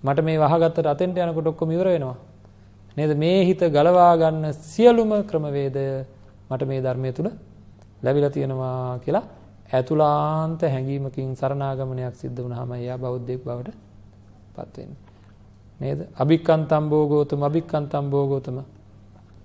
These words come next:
සේයතාපි භෝගෝතම නික්කුජ්ජිතං වා උකුජ්ජේය පටිච්චන්නං වා විවරෙය්‍ය කියලා. නිවන් දැකලා දේ ටික කිව්වේ. නෑ, වැහිලා තිබ්බ දෙයක් ඇරුණා වාගේ. නේද?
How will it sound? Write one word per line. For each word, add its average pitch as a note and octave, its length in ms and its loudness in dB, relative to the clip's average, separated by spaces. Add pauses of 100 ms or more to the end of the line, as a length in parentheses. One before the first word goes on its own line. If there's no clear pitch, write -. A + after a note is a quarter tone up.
(360)
සේයතාපි F3 600 8
භෝගෝතම D#3+ 540 4
නික්කුජ්ජිතං D#3 720 -2
වා C#3+ 240 -2
උකුජ්ජේය C#3 760 -2
පටිච්චන්නං C#3 760 -4
වා C3 220 -6
විවරෙය්‍ය C3+ 640 -6
කියලා. - 260 -10 (220)
නිවන් C#3 280 -2
දැකලා D#3 280 -2
දේ D3 100 -2
ටික C#3 160 -6
කිව්වේ. F3+ 300 -10 (760)
නෑ, - 260 -18
වැහිලා E3 300 6
තිබ්බ D#3+ 220 -2
දෙයක් C#3 340 0
ඇරුණා D3 380 -6
වාගේ. C3+ 440 -8 (1200)
නේද? C#3+ 220 -6